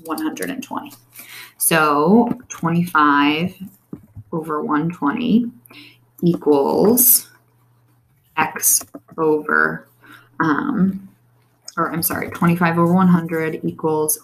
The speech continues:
X over one twenty, because twenty-five over hundred is twenty-five percent. So that means we would multiply one twenty times twenty-five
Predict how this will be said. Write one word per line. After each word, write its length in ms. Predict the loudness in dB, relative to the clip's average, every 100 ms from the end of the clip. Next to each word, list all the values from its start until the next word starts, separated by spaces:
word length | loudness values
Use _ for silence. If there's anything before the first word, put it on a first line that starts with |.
| -4
X 440 | -4 0 -2 -2 0
over 680 | 0 0 0 0 -2 -4 -8 -20 _ -20 -20 -8
one 280 | 0 2 0
twenty, 400 | -4 -8 -10 -16 _
because 320 | -2 0 0 -2 -10
twenty-five 560 | -6 -4 0 2 2 2
over 200 | 2 4
hundred 340 | 4 4 4
is 80 | 0
twenty-five 480 | -2 -4 -2 -4 -6
percent. 480 | -4 4 6 6 2 -12 -20 -20 -20 -4
So 420 | 2 4 6 4 2
that 280 | 4 4
means 320 | 6 6 6 4
we 100 | 4
would 140 | 4
multiply 920 | 2 0 0 -2 0 0 2 0 -2 -2 -6 -16 _ -20 _ _ _ -8
one 460 | 0 2 6 4
twenty 640 | 4 0 0 0 4 6 4 -2 -18 _
times 960 | -10 -2 0 2 2 0 -2 -4 -4 -8 _ _ _ _ -18 -18 _ _ _ _
twenty-five 800 | -8 -2 -2 0 0 0 -2 -6